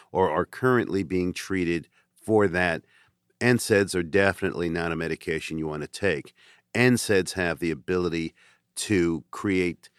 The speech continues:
or cause, uh, we call them ulcerogenic medications. They have the ability to aggravate, if not create a problem with gastro-, with your gastrointestinal tract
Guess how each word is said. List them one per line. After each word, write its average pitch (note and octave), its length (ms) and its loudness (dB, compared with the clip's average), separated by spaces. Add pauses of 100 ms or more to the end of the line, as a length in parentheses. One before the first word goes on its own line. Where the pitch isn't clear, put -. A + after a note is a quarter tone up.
(240)
or F2 120 -6
cause, G2+ 680 2 (300)
uh, D#2 260 -6
we D#2+ 120 -6
call A2+ 240 2
them F#2 200 0 (140)
ulcerogenic F#2 920 -2 (360)
medications. E2+ 760 -6 (300)
They G2 160 0
have A2+ 320 2
the G#2+ 100 0
ability F2+ 420 -2
to E2 300 -4 (640)
aggravate, G#2 640 2
if F2 200 -4
not F2 300 -4 (340)
create F#2+ 460 0
a - 40 -12
problem E2+ 520 -2 (260)
with E2+ 260 -4
gastro-, F2 440 -4
with D#2+ 140 -4
your D#2+ 100 -6
gastrointestinal E2 1040 -6
tract D#2 340 -8